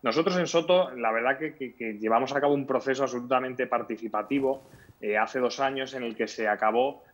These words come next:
bueno, pues por diseñar esas líneas generales que una inmensa mayoría de vecinos quiere, que no son otras que, que Soto siga siendo un municipio con tranquilidad, medio ambiente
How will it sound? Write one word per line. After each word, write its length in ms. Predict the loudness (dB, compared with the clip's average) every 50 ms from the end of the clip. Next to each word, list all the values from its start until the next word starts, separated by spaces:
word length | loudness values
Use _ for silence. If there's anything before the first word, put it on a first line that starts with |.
| _ -8
bueno, 280 | -6 -4 -2 -2 -2
pues 160 | -4 -4 -6 -4
por 240 | -2 -2 -2 -2
diseñar 720 | -2 -6 -8 -8 -8 -8 -8 -4 0 2 2 2 2 0 -2 -8 -18 _ -8 -4
esas 300 | -4 -2 0 2 0 2
líneas 400 | 0 -2 -2 0 -2 -2 -2 -2
generales 460 | -4 -4 -2 0 0 0 0 -2 -6 -6
que 340 | -4 -4 -2 -2 -2 -2 -4
una 200 | -4 -4 -6 -6
inmensa 400 | -6 -6 -6 -6 -6 -6 -4 -4
mayoría 240 | -2 -2 0 0 0
de 80 | 0
vecinos 380 | 0 -2 -4 -6 -6 -8 -8 -6 -2
quiere, 280 | 0 0 2 0 -2 -4
que 80 | -4
no 100 | -4 -6
son 180 | -6 -4 -4 -4
otras 380 | -4 0 2 2 2 2 0 -4 -18 _ _ _ _
que, 200 | -4 -4 -4 -4
que 120 | -4 -6 -4
Soto 260 | -2 -2 0 0 0
siga 240 | -2 0 0 0 0
siendo 280 | 0 -2 -4 -2 -2 -4
un 60 | -2
municipio 500 | -2 -4 -4 -4 -6 -4 -2 0 0 0
con 180 | 0 -4 -4 -2
tranquilidad, 560 | -4 -4 -4 -6 -6 -4 -2 0 0 0 0
medio 220 | 0 0 0 0
ambiente 480 | -2 -2 -4 -6 -6 -4 -6 -6 -6